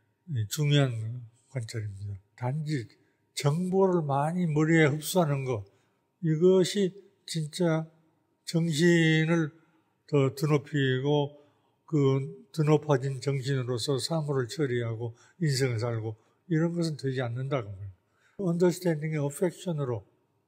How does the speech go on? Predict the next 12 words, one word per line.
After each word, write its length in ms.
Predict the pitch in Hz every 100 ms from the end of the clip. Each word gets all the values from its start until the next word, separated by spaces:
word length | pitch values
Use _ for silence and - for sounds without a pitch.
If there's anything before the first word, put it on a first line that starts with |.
| _ _ 113 -
바뀔 300 | 131 160 143
수 160 | -
있어야 260 | 113 117 101
된다. 200 | 101 92 - _ _
명상의 460 | 151 156 156 170 143
중요한 560 | - 160 160 170 156 113 - _
계기가 340 | 151 135 131
이거라는 600 | 123 127 131 131 120 117
건 200 | 117 143 - _ _
상당히, 480 | - 143 131 123 113 - _ _ _ 156
예, 260 | 110 101 110 - _ _ _ _ _ _ _ _ _ - - - 165 165 151
중요합니다. 520 | - 147 123 107 95